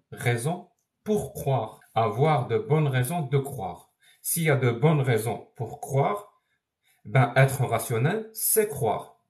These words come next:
S'il n'y a pas de bonnes raisons de croire, être rationnel, c'est ne pas croire. Et en ce qui s'agit de, de Dieu, et là on parle toujours du Dieu déiste, avec un D. C'est pas le Dieu des religions,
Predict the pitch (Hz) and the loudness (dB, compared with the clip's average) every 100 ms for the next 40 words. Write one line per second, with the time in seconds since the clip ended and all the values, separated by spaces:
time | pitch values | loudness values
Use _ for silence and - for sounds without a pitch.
0 | _ _ - - - 196 202 202 165 135 | _ _ -20 -6 -4 0 0 4 4 6
1 | 135 - 165 165 151 117 123 113 107 110 | 4 6 4 6 4 2 2 2 2 -4
2 | - _ 107 104 - 120 139 - - _ | -6 _ -6 -6 -2 0 0 -2 -8 _
3 | _ _ _ _ 120 113 - - - - | _ _ _ _ 0 0 0 0 0 0
4 | 110 131 220 - 277 269 330 320 285 - | -2 -2 -2 -4 -6 -4 -6 -2 0 0
5 | - 113 95 - - _ _ _ _ _ | -4 -6 -6 -8 -18 _ _ _ _ _
6 | 117 120 - 123 117 - 131 127 113 101 | 0 0 0 0 -2 -2 -4 -2 -2 -4
7 | 101 101 101 98 98 110 101 110 143 208 | -8 -10 -10 -10 -10 -8 -8 -2 -2 -2
8 | - _ - 104 127 135 135 131 190 180 | -10 _ -6 -2 2 2 2 0 -2 -2
9 | 156 123 131 160 127 120 160 135 104 - | 0 0 0 -2 0 2 2 0 -4 -10
10 | - _ - - 120 127 113 110 135 127 | -14 _ -12 -8 -6 -4 -4 0 0 0
11 | - _ - 185 180 131 135 123 117 117 | -12 _ -6 -4 0 4 4 4 2 0
12 | 110 101 101 | -2 -6 -12